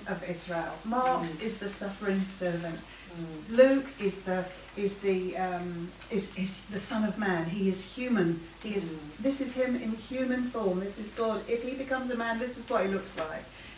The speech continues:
And John's gospel is about the word of God is God. He is God. He is the Son of God. So you've got this whole kind of, uh, the wholeness of Jesus talked about in four different ways. And Luke is emphasising his humanity.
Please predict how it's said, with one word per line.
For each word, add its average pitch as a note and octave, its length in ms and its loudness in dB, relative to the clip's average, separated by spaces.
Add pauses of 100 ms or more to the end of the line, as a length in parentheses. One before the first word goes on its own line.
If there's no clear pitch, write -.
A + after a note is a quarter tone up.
(100)
And G#3+ 220 2
John's A#3 300 2
gospel A3 360 -4
is G3 160 -2
about F#3+ 260 -2
the F#3+ 140 -4
word F#3+ 140 0
of F#3 140 -4
God F3+ 200 0
is F3 120 -2
God. F3 500 2
He G3 160 -4
is F3 120 -4
God. F#3 440 2
He F#3 80 -2
is E3+ 140 -4
the F3 100 -10
Son F3+ 260 -4
of E3+ 200 -8
God. D#3+ 260 -6 (380)
So A3+ 340 2 (400)
you've B3+ 140 -2
got - 160 8
this - 160 4
whole D4+ 680 8
kind C#4 280 0
of, B3+ 60 0 (500)
uh, - 40 -8 (200)
the B3 100 4
wholeness C#4+ 540 8
of C#4 120 -2
Jesus F#3 560 2 (200)
talked C4+ 320 6
about G3+ 280 0
in G#3 120 -2
four B3+ 420 4
different A#3 380 0 (180)
ways. F#3 480 6 (240)
And G#3+ 180 2
Luke A#3 220 10
is A#3 120 -2
emphasising F#3+ 720 0
his F3 200 -2
humanity. F3 680 -4